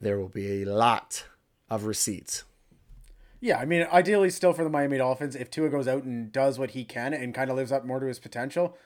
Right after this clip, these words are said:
Speaker 2: they're <laughs> set up extremely well with two first-round picks next year. And this year is, unless there's a massive,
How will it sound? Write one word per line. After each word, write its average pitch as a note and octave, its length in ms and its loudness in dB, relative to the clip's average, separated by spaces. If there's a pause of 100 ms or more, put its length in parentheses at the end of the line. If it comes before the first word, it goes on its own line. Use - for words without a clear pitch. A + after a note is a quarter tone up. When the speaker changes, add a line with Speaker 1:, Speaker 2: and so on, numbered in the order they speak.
(260)
Speaker 2:
they're F3 140 4
<laughs> - 0 -
set - 280 4
up D#3 280 2
extremely D3+ 520 -2
well C3+ 160 2
with A#2+ 120 -6
two C#3 120 -6
first-round B2+ 400 -6
picks - 240 -6 (300)
next C3 240 -4
year. - 200 -2 (460)
And C#3+ 440 2
this E3 200 -2
year F3 160 2
is, D3 460 -2
unless F3 260 2
there's G#3 160 -2
a C#3+ 140 2
massive, C3+ 680 -2